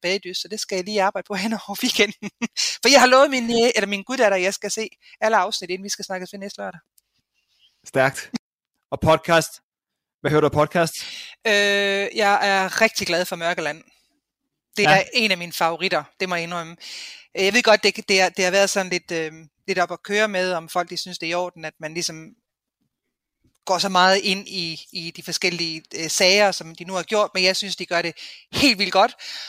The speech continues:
Speaker 1: Og så selvfølgelig Sara Monopolet. Det var jo før i tiden masser af Monopolet, men nu må, nu er det jo Sara Monopolet. Og så lytter jeg til Genstart for ligesom at, at følge lidt med der.
Speaker 2: En ny favorit, det bliver jo nok De Tog Ud podcasten her,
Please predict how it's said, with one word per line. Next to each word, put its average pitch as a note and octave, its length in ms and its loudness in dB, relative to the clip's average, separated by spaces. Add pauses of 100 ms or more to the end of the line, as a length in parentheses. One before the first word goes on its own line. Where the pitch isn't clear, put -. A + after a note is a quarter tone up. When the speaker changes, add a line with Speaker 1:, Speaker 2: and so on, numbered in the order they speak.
(380)
Speaker 1:
Og F#3+ 180 2
så A#3 160 0
selvfølgelig A3 400 -2
Sara G3+ 240 2
Monopolet. G3 520 -8
Det F3 100 -4
var F3+ 80 2
jo F3+ 100 0
før A#3+ 140 2
i G#3+ 60 4
tiden G#3 240 0
masser B3+ 200 6
af A3 40 -2
Monopolet, G#3 460 -4
men G#3 100 -4
nu A#3 100 -4
må, A3+ 120 -2 (220)
nu D4 120 0
er C4 40 -2
det G#3+ 60 -2
jo F#3+ 100 0
Sara B3 260 2
Monopolet. A#3 580 -8 (580)
Og A3+ 100 -2
så C4 80 -2
lytter A#3+ 200 0
jeg E3 100 2
til - 100 -4
Genstart D#4 540 2
for B3+ 80 -2
ligesom A3+ 300 -2
at, E3 200 -6 (200)
at D#3+ 80 -6
følge G3 200 -8
lidt G#3 120 -4
med G3+ 140 0
der. F#3+ 260 2 (2250)
Speaker 2:
En D3 100 0
ny F3+ 120 4
favorit, E3 360 2
det E3+ 80 2
bliver E3+ 140 4
jo D#3+ 60 4
nok D3 280 2 (240)
De F3 60 -2
Tog D#3+ 160 4
Ud D#3+ 200 4 (580)
podcasten D3 460 2
her, D3+ 260 -2